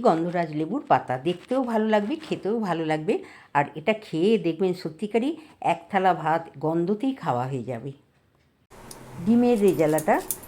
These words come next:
প্লেটে তুলে নিয়েছি। এইবার আমি সবজি কাটা গ্রেটার দিয়ে আমি গন্ধরাজ লেবুটার সবুজ অংশটা ছেঁচে দিয়ে দিচ্ছি এর ওপরে। দেখুন সাদা হয়ে গেছে, আমি পুরো লেবুটাকে ন্যাড়া করে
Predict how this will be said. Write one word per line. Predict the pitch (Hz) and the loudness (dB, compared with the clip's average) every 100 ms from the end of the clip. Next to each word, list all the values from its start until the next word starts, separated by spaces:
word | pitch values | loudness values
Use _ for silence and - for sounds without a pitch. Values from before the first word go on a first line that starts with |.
| - | 0
প্লেটে | 214 214 220 208 | 4 4 4 0
তুলে | 196 190 214 | 0 4 4
নিয়েছি। | 175 151 151 - 403 - - - - | 4 2 -2 -4 -4 -4 -16 -4 0
এইবার | 220 220 220 196 | 2 6 6 6
আমি | 196 226 - - - - | 2 0 -4 -14 -14 -2
সবজি | - 208 175 190 | 4 4 4 0
কাটা | 147 160 | 0 0
গ্রেটার | 160 180 185 170 156 | -2 2 2 2 0
দিয়ে | 185 359 - - - 156 | -2 -2 -4 -12 -6 -2
আমি | 160 151 | 0 2
গন্ধরাজ | 156 165 185 202 170 156 | 2 4 2 2 2 2
লেবুটার | 151 147 151 165 170 - - - | -2 -2 0 0 -2 -12 -16 0
সবুজ | 202 208 254 214 | 2 2 2 2
অংশটা | 143 139 - - 277 - - - - | 0 -2 -4 0 0 -2 -12 -20 -10
ছেঁচে | - 196 190 139 | 0 2 2 -2
দিয়ে | 135 147 | -2 -2
দিচ্ছি | 160 160 - 233 | -4 -8 -4 2
এর | 220 | 2
ওপরে। | 220 254 381 214 | 4 2 2 2
দেখুন | 160 165 156 | -2 -4 -2
সাদা | 170 156 175 | 0 2 2
হয়ে | 175 165 | 2 0
গেছে, | 170 170 359 - - - - 160 | -2 -2 -4 -6 -12 -20 -6 -2
আমি | 170 160 | -2 -2
পুরো | - 226 254 | -2 -2 0
লেবুটাকে | 160 101 156 311 359 | 0 0 -2 0 0
ন্যাড়া | 113 123 - | 0 -4 -6
করে | 127 | -8